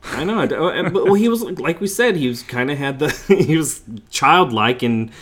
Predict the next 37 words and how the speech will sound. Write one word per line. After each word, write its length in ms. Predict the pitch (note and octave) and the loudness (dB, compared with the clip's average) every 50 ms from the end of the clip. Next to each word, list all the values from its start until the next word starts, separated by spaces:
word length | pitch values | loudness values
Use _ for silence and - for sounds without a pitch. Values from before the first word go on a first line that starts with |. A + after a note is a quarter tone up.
| - - - - - | -20 -20 -20 -12 -6
in 220 | G#2 G#2 G2 G2 | -4 -4 -2 0
many 240 | G#2+ A#2 B2 C3+ C3 | 0 2 2 2 2
ways. 360 | C3 C#3+ D#3+ C3 G#2 F#2+ F#2+ | 2 2 2 2 2 0 0
He 80 | G2+ G2 | -2 -4
was 160 | G#2 G2+ G2 | -4 -2 -4
a 60 | G#2 | -4
gigantic 1040 | F2+ F2 F#2 G2 G#2 G2+ G#2+ A2 A2 G2+ F#2+ F#2 F2+ F2+ - A2+ A2+ A2 - - _ _ _ - - _ _ _ _ _ - | -6 -6 -6 -4 -2 -2 -2 -2 -4 -4 -4 -4 -4 -4 -4 -4 -4 -4 -6 -12 _ _ _ -20 -20 _ _ _ _ _ -14
child 480 | - - G#2+ B2 C#3 C3 G#2+ F#2+ F2 | -8 -4 -2 -2 0 0 -2 -2 -2
in, 240 | F#2 F2+ F2 E2+ - | -4 -6 -6 -8 -10
in 300 | - F#2 F2+ F2+ F2+ F2 | -10 -8 -8 -6 -8 -8
some 500 | F2+ - - - - - A2+ G2+ G2 F#2 | -10 -12 -12 -12 -6 -4 -4 -4 -2 -4
ways. 460 | F#2 F#2 E2+ D#2+ C2 C#2 C#2 - - - - - - _ _ _ | -4 -4 -6 -6 -8 -10 -14 -16 -18 -20 -20 -20 -20 _ _ _
So, 320 | - - D3+ G2+ - - - - - - - - - - | 0 0 2 2 0 -4 -10 -20 -20 -20 -14 -12 -8 -2
all 80 | B2 B2 | 0 0
right, 180 | A2 E2+ D#2 - | 2 0 0 -4
to 100 | - - | -6 -6
kinda 200 | - D#3+ D3+ C#3+ | -4 -2 -2 -2
try 160 | C3+ D3+ C#3+ C3 | -2 -2 0 2
to 120 | B2+ A#2 | 2 2
wrap 340 | G#2 G#2 A2+ A2+ A2+ A2+ - | 2 2 2 2 2 2 0
up 220 | A2+ G#2+ G#2 - | -2 -2 -2 -2
all 160 | G#2 G2+ G2+ | -2 0 0
of 60 | F#2+ F#2+ | 2 0
this 260 | G2 F#2+ - - - - - - - - - - - | 0 -2 -2 -8 -16 -16 -16 -16 -14 -14 -16 -14 -6
Dwight 280 | - A2 G#2+ G#2 F#2+ | -2 0 0 0 -2
Howard 360 | G2 G2+ F#2+ F#2 F2+ F2+ D#2+ - | -2 -2 -2 0 0 -2 -4 -4
talk 340 | G2+ F#2+ E2 D#2+ E2 - | -4 -4 -4 -4 -4 -8
and, 380 | F2+ F2 E2+ E2+ F2 D#2+ - G2 | -10 -8 -8 -8 -8 -8 -8 -8
like, 140 | F#2+ F2 G2 | -6 -6 -4
where, 360 | G2+ G#2 A2 A2 A2 A2+ A2+ | -2 0 0 2 2 2 0
where 420 | - - F2+ A2 B2 B2+ B2+ B2+ | 0 -2 -4 -2 0 2 2 4
are 80 | B2+ B2 | 4 4
we 140 | A#2+ B2 A2+ | 4 2 2
now 360 | G#2 G2+ G2 G2+ G2+ G2+ F#2+ | 2 0 0 2 2 2 0
with 180 | F#2 F#2+ F#2 - | 0 -2 -4 -4
Dwight 300 | G2+ F#2+ F2+ E2+ D#2+ F#2 | -4 -2 -2 -2 -2 -4
Howard 420 | F#2 E2+ F2 E2+ F2 E2+ E2 | -4 -2 -2 -2 -2 -2 -4